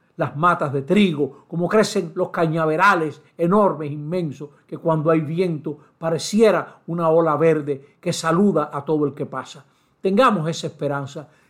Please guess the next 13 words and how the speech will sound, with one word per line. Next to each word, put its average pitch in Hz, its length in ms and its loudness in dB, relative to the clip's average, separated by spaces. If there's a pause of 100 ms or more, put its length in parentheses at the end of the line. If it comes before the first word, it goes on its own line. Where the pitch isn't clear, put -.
que 160 360 0
el 160 160 2
reino 208 440 2
está 233 220 0
entre 226 240 2
nosotros 139 480 -6 (340)
y 160 120 -4
tiene 190 460 0 (160)
su - 340 -10
propia 202 420 2
fuerza 156 540 -4 (200)
de 156 140 -2
compasión, 175 760 0